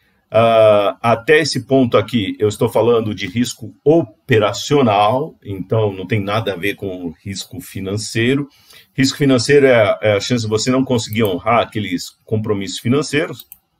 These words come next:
É, e aqui são decisões da operação, inclusive de alavancagem operacional, que a gente já discutiu no outro vídeo. E aqui eu tenho a situação, a empresa sem dívida, então zero de dívida, então o lucro antes do imposto é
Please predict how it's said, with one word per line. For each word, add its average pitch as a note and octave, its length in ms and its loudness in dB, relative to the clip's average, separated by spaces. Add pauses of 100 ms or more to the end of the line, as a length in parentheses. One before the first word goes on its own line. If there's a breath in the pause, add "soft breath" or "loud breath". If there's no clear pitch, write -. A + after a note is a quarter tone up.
(1000)
É, C3 260 4
e C#3+ 100 2
aqui E3 200 0
são E3+ 140 -2
decisões D3+ 460 0
da D3+ 160 4
operação, C#3+ 600 0
inclusive B2+ 380 0
de A#2 100 0
alavancagem A2+ 600 0
operacional, A#2+ 520 0
que C3 120 -6
a - 20 -2
gente B2 180 -2
já B2 80 -4
discutiu A#2+ 640 -4
no B2 140 -4
outro A#2 300 -4
vídeo. E2+ 280 -12 (1200 soft breath)
E A#3+ 80 6
aqui A#3 160 2
eu A#3+ 100 6
tenho A3+ 220 4
a - 20 6
situação, E3 680 2
a B2+ 120 2
empresa B2+ 420 2
sem F#3+ 220 -2
dívida, G#3 600 0 (280)
então F#2 380 -2 (140)
zero G2+ 360 0
de C#3 120 -2
dívida, F#3+ 540 -4
então A2+ 240 0
o F2+ 480 -4
lucro B2+ 320 0
antes A2 120 -4
do A2 60 -2
imposto G2+ 520 0
é F2+ 200 0